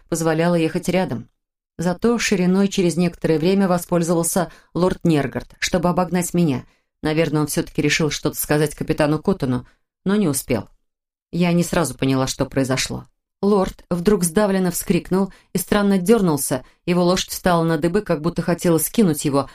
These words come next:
а стражник позади нас крикнул: «Разбойники!» Все засуетились, сбиваясь в кучу, а я растерялась, не зная, что делать. Только смотрела на лорда,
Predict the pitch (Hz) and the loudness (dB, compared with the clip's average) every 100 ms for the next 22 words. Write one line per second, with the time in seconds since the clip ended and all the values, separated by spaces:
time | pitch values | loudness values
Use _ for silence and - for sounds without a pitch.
0 | _ _ 185 175 208 202 156 160 147 160 | _ _ -4 -2 0 0 0 -2 -2 -2
1 | 151 143 170 170 - 202 190 135 120 - | 0 0 0 0 0 -2 0 -6 -6 -10
2 | _ _ 170 202 175 151 240 294 254 240 | _ _ -4 -4 -2 2 2 2 0 0
3 | 226 196 180 127 - _ _ - 247 208 | 2 0 2 0 -4 _ _ -4 0 2
4 | 220 - 226 220 262 208 160 147 180 185 | 2 4 2 4 4 4 2 0 0 2
5 | 175 - 220 214 175 143 - _ 185 220 | 0 -2 -2 0 0 -4 -10 _ 0 2
6 | 220 214 - 254 220 170 202 196 226 220 | 0 0 2 4 2 0 -2 2 0 2
7 | 240 196 196 113 - - _ _ _ 202 | 0 2 0 -2 -10 -20 _ _ _ -10
8 | - - 190 190 214 185 175 180 202 226 | -6 0 0 2 2 2 2 2 2 2
9 | 151 143 | -2 -6